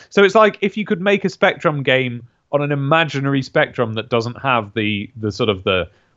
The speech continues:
the drawbacks that the real Spectrum did. Uh, so I actually haven't got that. So I'm playing the, the original version, uh, you know, because that's my version. That's what I wanna play. I, I want the Steam version. I just don't have it yet. Um, and s-, it's just fascinating because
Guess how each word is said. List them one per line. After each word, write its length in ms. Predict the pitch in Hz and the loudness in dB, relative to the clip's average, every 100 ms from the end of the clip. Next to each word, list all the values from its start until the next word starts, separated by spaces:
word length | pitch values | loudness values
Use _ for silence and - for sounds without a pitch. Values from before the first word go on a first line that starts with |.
| _ - | _ -14
the 200 | 104 107 | 2 2
drawbacks 640 | 98 123 131 101 90 - | 6 6 6 4 0 -4
that 140 | 110 | -4
the 160 | 107 107 | -2 -2
real 280 | 101 113 101 | 2 4 4
Spectrum 460 | - 101 - 98 | 2 -2 -2 -2
did. 260 | 104 95 - _ _ _ - - | 2 2 0 _ _ _ -4 4
Uh, 280 | 156 165 - _ _ | 6 6 4 _ _
so 280 | - 214 202 | 0 4 6
I 180 | 196 247 | 6 4
actually 200 | 240 214 | 4 0
haven't 160 | 190 | 2
got 140 | 220 202 | 2 4
that. 220 | 120 95 | 2 2
So 100 | 165 | 0
I'm 120 | 202 | 0
playing 280 | 226 170 139 | 2 0 0
the, 120 | 135 | -2
the 220 | 127 127 | -2 0
original 420 | 131 135 190 143 107 | 2 2 2 0 0
version, 460 | 98 85 80 76 - _ _ _ - | -2 -2 -8 -12 -20 _ _ _ 2
uh, 380 | 113 104 104 101 | 6 6 4 2
you 120 | 135 | -8
know, 180 | - 107 | -10 -10
because 320 | 107 98 104 | -8 -6 -4
that's 240 | 98 - | -4 -4
my 140 | 95 101 | -4 2
version. 340 | 165 139 92 | 4 4 2
That's 180 | 90 92 | -10 -8
what 100 | 95 | -4
I 20 | |
wanna 160 | 95 92 | -4 2
play. 300 | 120 82 82 | 2 2 2
I, 80 | 139 135 | 0 2
I 60 | 196 | 4
want 240 | 233 247 | 6 4
the 60 | 120 | -2
Steam 280 | - 95 | -8 -8
version. 240 | 90 82 90 | -8 -8 -6
I 40 | |
just 100 | 95 | -4
don't 140 | 95 92 | -4 -2
have 140 | 123 | 0
it 80 | 92 | 0
yet. 140 | 92 _ _ - _ | -4 _ _ -20 _
Um, 300 | 170 180 175 _ _ - | 4 4 0 _ _ 2
and 420 | 247 277 277 247 _ _ _ _ | 2 2 -4 -10 _ _ _ _
s-, 300 | - - - - _ | -12 -10 -10 -14 _
it's 420 | - - 277 - | -20 -8 -8 -8
just 240 | - 392 | -8 -6
fascinating 640 | - 453 - 262 185 131 117 | 0 0 2 2 2 2 0
because 360 | 190 254 220 | 4 4 4